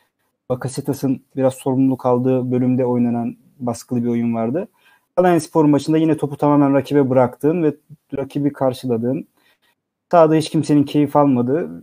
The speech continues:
aslında ne oynadığı da çok belli olmayan bir oyun. Ya bunların çok savunulacak bir tarafı yok abi. Abdullah Avcı konusunda, Trabzonspor konusunda konuşurken en baştan beri şunları diyorduk. Evet, skor çok önemliydi ilk geldiği zamandan itibaren. Çünkü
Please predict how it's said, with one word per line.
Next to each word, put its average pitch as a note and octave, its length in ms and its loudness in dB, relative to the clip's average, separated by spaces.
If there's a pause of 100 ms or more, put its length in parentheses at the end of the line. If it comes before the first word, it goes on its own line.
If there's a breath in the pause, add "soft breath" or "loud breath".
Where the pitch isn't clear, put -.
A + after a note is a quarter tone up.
aslında E3 520 -2
ne D3+ 120 0
oynadığı D#3 340 0
da D3+ 60 0
çok D3 260 -8
belli D3+ 160 -2
olmayan D3+ 320 0
bir D#3 60 0
oyun. C3 100 0
Ya C3+ 160 0
bunların G3+ 420 0 (340 soft breath)
çok G#3+ 220 -2
savunulacak F#3+ 520 2
bir E3+ 60 -12
tarafı F3 320 -2
yok D#3+ 160 -2
abi. D#3 180 6
Abdullah E3 420 2
Avcı E3+ 220 2
konusunda, E3 720 -2 (420)
Trabzonspor D#3 520 -2
konusunda D#3 340 -4
konuşurken D#3+ 460 -8
en D3+ 120 -2
baştan D3 340 -2
beri D3 120 -2
şunları D3 320 -4
diyorduk. A2+ 300 -6
Evet, D3+ 280 -2
skor - 240 -6
çok D3+ 220 -8
önemliydi B2 380 -2
ilk C3 180 -6
geldiği B2 320 -2
zamandan A#2+ 440 0
itibaren. B2 500 -6
Çünkü E3 360 -8